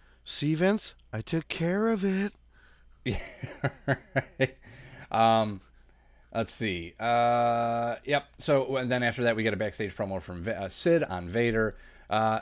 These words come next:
Speaker 2: naturally, we get a run-in. It's Vader. Uh, it's a D Q. Uh, H B K is actually be able to hold him off, uh, for a second. Vega <laughs> runs in to make a save and immediately gets planted. And then Sid comes out.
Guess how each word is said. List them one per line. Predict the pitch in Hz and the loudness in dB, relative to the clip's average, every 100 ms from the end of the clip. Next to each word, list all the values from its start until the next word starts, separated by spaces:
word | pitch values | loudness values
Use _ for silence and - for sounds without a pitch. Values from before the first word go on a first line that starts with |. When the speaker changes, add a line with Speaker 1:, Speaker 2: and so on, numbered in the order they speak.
| - | -6
Speaker 2:
naturally, | 113 170 196 120 113 147 - | 0 0 2 2 2 0 -6
we | 90 | -4
get | 98 | -2
a | 117 | 2
run-in. | 127 107 120 147 143 | 4 2 0 -4 -8
It's | 95 98 | -8 -4
Vader. | 101 95 92 123 - _ - - - - | -2 0 -2 -6 -8 _ -20 -20 -20 -14
Uh, | - 101 101 | -6 -2 -2
it's | 95 | -4
a | 90 | -6
D | 98 104 | -6 -6
Q. | - 98 98 107 | -6 -6 -6 -4
Uh, | 101 101 | -4 -2
H | 135 147 | -4 -4
B | 165 | -2
K | 156 | 0
is | 131 | 2
actually | 131 123 110 - | 0 -2 -4 -4
be | 110 | -6
able | 110 104 | -4 -6
to | 95 | -6
hold | 113 101 | -6 -6
him | 98 | -6
off, | 90 107 98 - - | -2 0 -2 -6 -6
uh, | 92 | -6
for | 87 98 | -6 -6
a | 92 | -6
second. | 87 120 113 92 87 | -4 -6 -4 -6 0
Vega | 143 202 | 0 0
<laughs> | 165 | 0
runs | 131 120 120 | 0 0 -2
in | 123 | -4
to | 117 | -4
make | 104 113 110 | -4 -6 -8
a | 92 | -10
save | - 101 107 | -8 -6 -4
and | 98 | -4
immediately | 95 98 98 107 113 101 90 92 85 | -6 -8 -8 -4 -2 -2 -4 -8 -6
gets | 87 - | -6 -8
planted. | - - 92 90 80 82 - - - - - | -14 -10 -8 -8 -8 -12 -16 -20 -20 -20 -6
And | 120 117 | 0 2
then | 110 110 | 0 -2
Sid | - 208 131 | 4 4 4
comes | - 90 82 | 0 -2 0
out. | 87 85 | 0 0